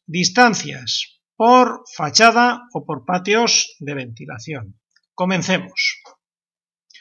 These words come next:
Objetivo. El objetivo del presente vídeo es comentar las distancias exigidas en las salidas de los productos de la combustión, cuando ésta se efectúa por la fachada o a través de un patio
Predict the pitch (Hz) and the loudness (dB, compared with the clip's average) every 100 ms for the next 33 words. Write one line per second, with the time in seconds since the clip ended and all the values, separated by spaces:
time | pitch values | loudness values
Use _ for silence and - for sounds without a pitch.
0 | _ _ _ 202 196 - 208 214 127 104 | _ _ _ -4 -2 -2 0 -2 -2 -10
1 | _ _ _ _ _ _ _ 180 196 196 | _ _ _ _ _ _ _ -2 -2 0
2 | 233 247 220 151 143 143 - 214 226 233 | 0 0 -2 -2 -6 -4 -2 -2 -2 -2
3 | 202 208 226 - 185 160 143 143 147 156 | 0 0 0 -2 -4 -6 -4 -4 -2 -2
4 | 156 147 135 - 226 208 202 208 - - | -4 -4 -4 -2 -2 0 0 0 -2 -6
5 | 156 - 160 - 254 226 220 - 175 156 | -2 0 0 2 2 4 4 2 -2 -4
6 | - 156 160 196 196 185 - 156 143 143 | -4 -4 -4 -4 -2 -4 -4 -8 -8 -6
7 | 185 202 190 190 147 127 - 147 123 - | -4 -2 -2 -4 -6 -8 -8 -10 -10 -18
8 | - _ - 196 202 254 - 269 - 190 | -20 _ -2 0 4 4 6 4 4 2
9 | 170 - 208 240 196 165 160 - 147 - | -6 -2 2 2 2 0 -2 -2 -2 4
10 | 247 294 262 - _ _ _ 202 247 262 | 4 4 -2 -8 _ _ _ 4 6 6
11 | - - 160 147 175 165 180 156 139 175 | -2 -8 -6 -4 -4 -2 -4 -4 -2 0
12 | 185 220 240 240 - | 0 0 0 -2 -12